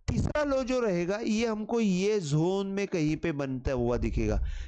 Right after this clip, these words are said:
इसका मतलब ये नहीं है कि फ़ोर्टी टू थाउजेंड सिक्स सिक्सटी फ़ाइव के नीचे ही नहीं जाएगा। एक पन्द्रह बीस point, प-,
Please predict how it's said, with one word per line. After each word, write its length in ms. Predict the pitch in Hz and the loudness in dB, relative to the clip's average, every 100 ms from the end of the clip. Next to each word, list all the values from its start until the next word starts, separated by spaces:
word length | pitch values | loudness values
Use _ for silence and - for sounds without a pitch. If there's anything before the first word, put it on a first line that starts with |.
| - | -2
इसका 240 | 190 - | 0 0
मतलब 280 | 240 240 233 | -2 -2 0
ये 200 | 214 208 | 2 2
नहीं 240 | 220 220 220 | 2 0 0
है 80 | |
कि 100 | 214 | -2
फ़ोर्टी 300 | 208 185 180 | -2 -2 -2
टू 140 | 185 202 | -2 -2
थाउजेंड 320 | 190 180 180 | -2 -2 -2
सिक्स 240 | 175 185 | -2 -2
सिक्सटी 260 | - - - | -2 0 -2
फ़ाइव 200 | - 165 | -2 -4
के 80 | 180 | -2
नीचे 320 | 165 139 - | 0 0 0
ही 100 | 165 | 0
नहीं 160 | 147 131 | 2 2
जाएगा। 400 | 113 104 107 180 - - - - | 2 2 0 -4 -8 -20 -10 -4
एक 300 | 320 - - - | -4 -6 -8 -4
पन्द्रह 320 | 180 196 214 | -2 -2 0
बीस 220 | 202 202 | 0 0
point, 520 | - 185 185 190 190 - | 0 0 -2 -4 -8 -6
प-, 100 | 175 | -6